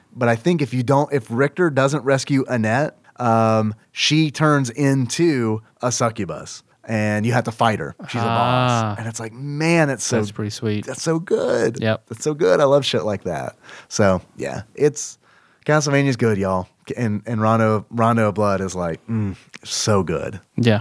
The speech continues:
Speaker 1: So good.
Speaker 2: Awesome. You have any achievements?
Speaker 1: Uh, yeah, I've got a few achievements. Uh, all of these came from, from Twitch chat. Uh, the first achievement I got is, uh, coming from Bubba Drewski. Richter Johnson, it's a Tadpog deep cut,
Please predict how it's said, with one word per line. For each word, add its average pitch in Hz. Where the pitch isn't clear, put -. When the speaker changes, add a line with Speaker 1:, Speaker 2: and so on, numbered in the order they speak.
Speaker 1:
So 101
good. -
Speaker 2:
Awesome. 123
You 123
have 123
any 120
achievements? 147
Speaker 1:
Uh, 147
yeah, 196
I've 151
got 170
a -
few 123
achievements. 107
Uh, 113
all 156
of 151
these 131
came 123
from, 110
from 113
Twitch 117
chat. 98
Uh, 135
the 131
first 180
achievement 170
I 160
got 156
is, 139
uh, 131
coming 151
from 131
Bubba 151
Drewski. 123
Richter 175
Johnson, 147
it's -
a 120
Tadpog 123
deep 117
cut, 113